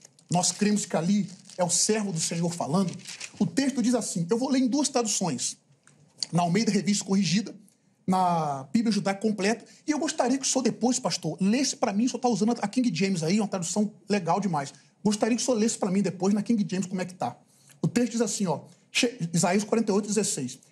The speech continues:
"Chegai-vos a mim e ouvi isto. Não falei em segredo desde o princípio, desde o tempo em que aquilo se fez, eu estava ali. E agora, o Senhor Jeová me enviou o seu Espírito." Na Almeida, Revista Corrigida.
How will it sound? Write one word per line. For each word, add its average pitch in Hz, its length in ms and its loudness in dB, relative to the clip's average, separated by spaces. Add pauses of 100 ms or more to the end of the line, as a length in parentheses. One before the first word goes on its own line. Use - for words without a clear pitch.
"Chegai-vos 240 520 2
a 226 80 4
mim 208 380 0 (120)
e 202 80 2
ouvi 208 340 2
isto. - 280 -2 (580)
Não 214 200 2
falei 214 340 2
em 247 80 2
segredo 190 460 0
desde 208 260 0
o - 20 -4
princípio, 208 540 -2 (460)
desde 254 400 0
o 196 60 0
tempo 254 420 0
em 240 60 4
que - 120 0
aquilo 226 340 0
se - 120 -2
fez, 220 360 2
eu 220 80 4
estava 214 340 0
ali. 190 280 2 (280)
E 170 60 4
agora, 175 520 0 (280)
o 202 80 2
Senhor 233 580 2
Jeová 202 500 0
me 220 180 2
enviou 247 580 2 (100)
o 226 80 2
seu 285 340 0
Espírito." - 540 -2 (320)
Na 196 320 0
Almeida, 196 540 0
Revista 185 400 0
Corrigida. 170 460 0